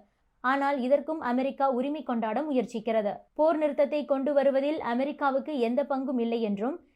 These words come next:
யாரின் மத்தியஸ்தத்தையும் இந்தியா ஏற்றுக்கொள்ளாது என்றும் இந்தியா தெளிவுபடுத்தியுள்ளது. ராணுவத்தால் போர் நிறுத்தம் அறிவிக்கப்பட்டதற்கு முன்பாகவே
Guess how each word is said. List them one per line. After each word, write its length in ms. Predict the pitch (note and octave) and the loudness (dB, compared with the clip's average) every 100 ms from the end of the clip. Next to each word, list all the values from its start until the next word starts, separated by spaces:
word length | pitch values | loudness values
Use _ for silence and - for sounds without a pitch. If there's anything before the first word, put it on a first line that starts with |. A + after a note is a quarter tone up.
| _ | _
யாரின் 580 | G3+ A#3+ C4 E4 E4+ A3+ | -2 0 0 -2 -2 -2
மத்தியஸ்தத்தையும் 720 | A3+ A3+ D4+ D#4+ D4 D4 E4 | -2 -2 -4 -2 -2 -2 -4
இந்தியா 400 | C#4 A#3+ B3+ C4 | -4 -4 -2 0
ஏற்றுக்கொள்ளாது 720 | A3+ A#3+ B3 D#4 D4+ C#4 B3+ A#3+ | 2 0 -2 -6 -2 0 0 -2
என்றும் 260 | A#3 C#4+ | -2 -2
இந்தியா 320 | C4 A#3 A#3+ | -2 -2 -2
தெளிவுபடுத்தியுள்ளது. 1120 | C#4+ C#4 C4+ D#4+ C#4 G#3+ A3 G3 G#3+ A#3 G#3+ G3 _ _ _ F#3+ | 0 0 0 -2 -4 -4 -4 -4 0 2 0 -4 _ _ _ -4
ராணுவத்தால் 680 | G#3 A3+ C4+ C4 B3+ B3 D#4 | -2 -2 -2 -4 -2 -4 -2
போர் 220 | C4+ C4+ | -2 0
நிறுத்தம் 360 | C#4 C4+ C4 B3 | 0 -4 -4 -4
அறிவிக்கப்பட்டதற்கு 840 | A3 C4 C#4 D4+ C#4+ C4 C4 C#4 G#3 | -4 -4 -4 -6 -4 -4 -4 -2 -2
முன்பாகவே 720 | G#3+ C4 C#4 C#4 A#3 D4 | 0 0 0 0 -2 -4